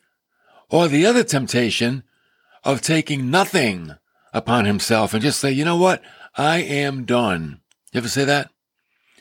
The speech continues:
"I'm done. I'm done with the Christian life." You ever say that? Well, thankfully, Paul didn't. And his habit of sharing responsibilities of ministry with a trusted team of leaders,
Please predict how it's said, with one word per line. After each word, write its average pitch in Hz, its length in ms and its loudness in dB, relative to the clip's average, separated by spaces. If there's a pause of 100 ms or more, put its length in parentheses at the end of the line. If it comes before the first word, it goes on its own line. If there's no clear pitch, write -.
"I'm 208 200 2
done. 185 500 0 (1000)
I'm 190 180 2
done 226 200 2
with 208 120 2
the 185 100 2
Christian 165 340 -2
life." 143 220 0
You 151 80 -2
ever 170 120 -4
say 185 180 -2
that? 190 280 -2 (1000)
Well, 135 120 0
thankfully, 156 460 -2
Paul 143 280 -4
didn't. 101 320 -8 (1600)
And 165 160 4
his 170 180 4
habit 214 340 2
of 165 140 -2
sharing 185 420 2
responsibilities 147 920 0
of 110 100 -2
ministry 110 680 -2 (760)
with 127 140 2
a 127 60 4
trusted 156 460 0
team 147 320 -2
of 117 100 -4
leaders, 147 600 0